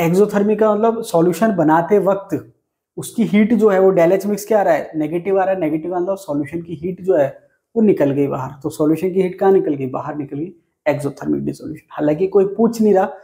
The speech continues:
समझने के लिए बता रहे हैं। उसके बाद del V mix ज़ीरो, पॉजिटिव डे-, डेविएशन में del V mix क्या आ रहा है?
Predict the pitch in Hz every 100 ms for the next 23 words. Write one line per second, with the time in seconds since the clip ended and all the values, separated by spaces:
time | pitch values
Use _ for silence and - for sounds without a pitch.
0 | _ - - 202 160 156 - 139 143 -
1 | - - 180 - 185 196 185 165 165 202
2 | 208 202 175 190 220 220 - _ _ _
3 | _ _ 170 170 180 190 208 202 190 170
4 | 156 156 180 185 202 208 156 160 190 196
5 | 196 - 196 190 190